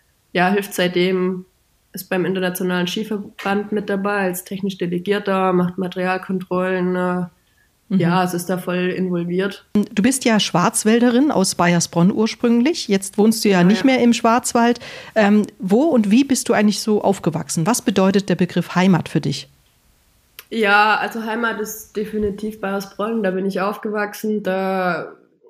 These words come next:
Speaker 1: bin ich zur Schule gegangen und hab meine ganzen Freunde, bin auch noch wahnsinnig gern dort. Deswegen das Erste, was ich jetzt gesagt habe, wenn ich aus Quarantäne rauskomme, dann, äh, fahre ich direkt nach Baiersbronn und besuche meine Familie,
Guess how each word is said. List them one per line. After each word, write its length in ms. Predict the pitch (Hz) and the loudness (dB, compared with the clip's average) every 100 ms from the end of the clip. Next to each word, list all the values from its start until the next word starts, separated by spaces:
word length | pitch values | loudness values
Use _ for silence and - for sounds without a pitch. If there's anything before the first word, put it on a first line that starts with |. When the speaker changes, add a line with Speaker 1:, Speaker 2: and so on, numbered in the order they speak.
| - - | -18 -8
Speaker 1:
bin 140 | 196 | -6
ich 120 | 202 | -6
zur 120 | - 214 | -8 -8
Schule 320 | 240 247 233 | -4 0 0
gegangen 560 | 220 208 214 214 208 202 | -2 -4 -2 0 -2 -2
und 480 | 180 190 180 190 220 | -2 0 -2 -2 -8
hab 360 | 196 185 196 - | -8 -6 -8 -10
meine 300 | 196 190 185 | -8 -6 -4
ganzen 340 | 185 185 190 180 | -4 -6 -10 -14
Freunde, 600 | - 185 208 208 208 208 _ _ _ _ _ _ _ _ _ _ _ _ _ _ _ _ _ | -6 -4 -2 -4 -4 -8 _ _ _ _ _ _ _ _ _ _ _ _ _ _ _ _ _
bin 160 | 226 233 | -2 2
auch 80 | |
noch 180 | 226 220 | 0 0
wahnsinnig 420 | 220 233 233 220 214 | 0 0 0 -2 0
gern 200 | 208 202 | 0 0
dort. 260 | 214 247 | 0 0
Deswegen 400 | 220 202 202 208 | -2 -4 -4 -2
das 140 | 202 196 | -2 -4
Erste, 280 | 202 202 | -6 -8
was 160 | 202 202 | -10 -8
ich 100 | 190 | -8
jetzt 160 | 202 - | -10 -8
gesagt 300 | 208 208 208 | -8 -6 -6
habe, 160 | 190 | -6
wenn 120 | 190 | -4
ich 120 | 190 196 | -4 -6
aus 140 | 185 | -8
Quarantäne 560 | 202 196 190 196 196 190 | -8 -6 -6 -4 -2 -2
rauskomme, 480 | 196 202 - 190 | -4 -6 -6 -6
dann, 340 | 190 190 190 185 | -4 -2 -2 -2
äh, 280 | 185 190 190 | -2 -4 -6
fahre 240 | - 190 | -4 -2
ich 80 | 185 | -2
direkt 320 | 185 185 190 | -4 -6 -4
nach 140 | 190 165 | -8 -6
Baiersbronn 560 | 185 180 - 226 220 | -6 -6 -6 -6 -4
und 260 | 180 185 - | -4 -4 -8
besuche 320 | 196 208 196 | -8 -8 -6
meine 200 | 185 180 | -6 -6
Familie, 600 | 180 196 226 214 214 208 | -4 -4 -2 0 -2 -4